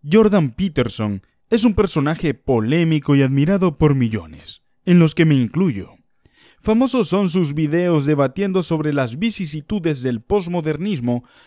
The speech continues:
mano a mano con quien se les ponga enfrente. Pero hoy no hablaremos del duro Peterson, que saca ronchas de los movimientos sociales cuando se refiere al marxismo o al binomio opresor versus oprimido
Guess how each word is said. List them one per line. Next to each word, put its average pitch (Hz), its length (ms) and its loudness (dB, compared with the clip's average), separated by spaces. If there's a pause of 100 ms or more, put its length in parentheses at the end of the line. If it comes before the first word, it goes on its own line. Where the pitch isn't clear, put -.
(140)
mano 226 400 0
a 185 40 0
mano 208 380 -2
con 165 160 -2
quien 143 220 -2
se 127 140 -2
les 113 200 -2
ponga 151 380 2
enfrente. 92 680 -10 (560)
Pero 208 480 2
hoy 226 160 6
no 220 160 6
hablaremos 175 720 2
del 117 180 -2
duro 120 300 0
Peterson, 95 680 -8 (200)
que 143 120 -4
saca 139 320 2
ronchas 139 580 2
de 135 80 2
los 139 160 4
movimientos 143 600 0
sociales 151 600 -2 (260)
cuando 214 300 0
se 196 140 -4
refiere 202 420 -4
al 208 100 0
marxismo 123 800 -4 (320)
o 101 180 -6
al 107 100 -2
binomio 180 640 2 (340)
opresor 175 760 -2
versus 151 680 -2
oprimido 113 640 -6